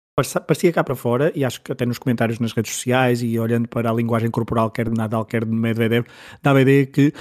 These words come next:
ambos tinham a consciência que isto ia cair para o russo, não sabia quando nem como, mas mais tarde ou mais cedo era, era, é, todos pensávamos isso, ok, isto vai cair para o russo, depois então daquele segundo set onde o russo conseguiu recuperar, eh,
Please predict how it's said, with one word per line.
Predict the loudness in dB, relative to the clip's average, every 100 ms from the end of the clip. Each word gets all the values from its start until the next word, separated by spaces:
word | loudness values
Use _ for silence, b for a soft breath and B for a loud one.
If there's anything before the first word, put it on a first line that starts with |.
| B B _ 0
ambos | 2 4 0 -4
tinham | 0 2 2
a |
consciência | 2 0 2 0 0
que | 0 2 2 0 -2
isto | 0 2
ia | 0
cair | 2 0 2
para | 2
o | 2
russo, | 4 2 2 -2 -2 B B _ _ _ _ _ _
não | 4 4
sabia | 6 6 4
quando | 6 6 8 6
nem | 6 6
como, | 6 6 6
mas | 4 2 2 0
mais | 0
tarde | 4 4
ou | 4
mais | 4
cedo | 4 2 2 0
era, | 2 2 2
era, | 0 0
é, | 0 -2 -6 -10 -10 -2
todos | 2 4 6
pensávamos | 4 6 6 4
isso, | 2 -2
ok, | -2 -2
isto | 2
vai | 2
cair | 4 4
para | 4
o |
russo, | 6 4 2 -8 B B _ _ 0
depois | 2 6 6
então | 6 4
daquele | 4 4 2
segundo | 2 0 2
set | 2 2
onde | 2 2
o | 2
russo | 2 0
conseguiu | 2 -2 2 0
recuperar, | 0 -4 -2 2 2 2 -4 B B _
eh, | -4 -2